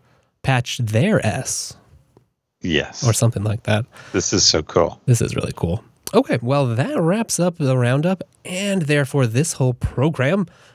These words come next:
Speaker 1: Anything you'd like to leave this audience with parting words?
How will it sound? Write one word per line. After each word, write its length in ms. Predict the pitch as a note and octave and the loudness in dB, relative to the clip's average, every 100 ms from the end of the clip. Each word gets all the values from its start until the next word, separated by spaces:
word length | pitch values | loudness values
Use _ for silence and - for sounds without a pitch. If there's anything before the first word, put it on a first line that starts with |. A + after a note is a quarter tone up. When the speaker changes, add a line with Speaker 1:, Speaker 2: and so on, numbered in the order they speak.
| _ | _
Speaker 1:
Anything 300 | A#2+ A2+ G#2+ | 0 0 2
you'd 220 | G#2 G#2 G2+ | 0 0 2
like 180 | G2+ - | 0 0
to 120 | G2+ | -2
leave 400 | G2+ A2 A2 A2+ | 2 2 2 2
this 200 | A2+ - | 0 0
audience 400 | A2 A2+ B2+ C3 | 0 2 2 0
with 220 | A#2+ B2+ - | 0 -2 0
parting 320 | A#2+ B2+ B2 | 0 2 2
words? 380 | C3 G#3+ - | 0 -2 -10